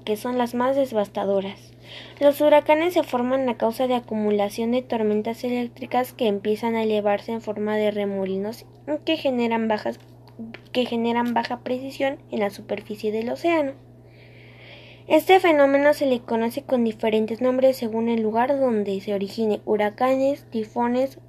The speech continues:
o ciclones. A las personas que estudian estos fenómenos se les llama meteorólogos,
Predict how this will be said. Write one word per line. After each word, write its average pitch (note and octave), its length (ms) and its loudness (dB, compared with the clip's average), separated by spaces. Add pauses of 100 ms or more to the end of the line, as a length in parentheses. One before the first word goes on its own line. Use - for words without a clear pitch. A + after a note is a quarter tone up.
(160)
o A3 140 0
ciclones. G3+ 760 -2 (3000)
A D4+ 140 10
las D#4 220 8
personas D#4+ 840 6
que C4+ 140 0
estudian B3+ 560 2
estos B3 280 -6
fenómenos B3 800 2
se - 200 -2
les G#3 280 2
llama A3+ 460 2 (840)
meteorólogos, A3 1500 6